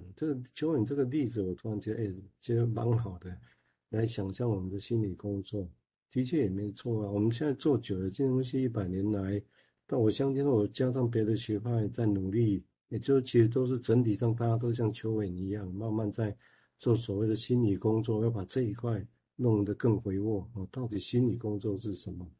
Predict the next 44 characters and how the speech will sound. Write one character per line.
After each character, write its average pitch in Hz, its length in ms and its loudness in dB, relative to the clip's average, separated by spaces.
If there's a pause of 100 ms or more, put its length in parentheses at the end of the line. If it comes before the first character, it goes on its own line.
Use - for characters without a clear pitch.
(440)
哦， 101 280 -2
或 123 100 2
者 110 100 2
把 95 200 -4
所 101 160 -2
谓 113 60 2
的 110 100 2
心 120 320 6
田 101 260 -2
这 127 180 0
一 113 40 0
块 117 180 2
地 117 220 0
给 92 180 -6
耕 120 320 4
出 117 220 0
来， 95 240 -6
大 120 120 -4
家 120 140 0
可 117 160 -2
以 107 60 2
有 95 100 0
更 110 220 -2
大 113 180 -2
的， 95 240 -2 (320)
在 - 140 2
上 120 200 2
面 113 200 4
可 117 80 2
以 107 60 2
工 113 260 2
作 113 260 2
养 95 220 -4
活 95 120 -6
自 98 200 -4
己， 90 340 -10
哦。 95 160 -10 (600)
那 147 100 0
这 156 140 2
个 147 40 4
地 139 140 0
方 147 140 2
当 143 160 -4
然， 123 220 -2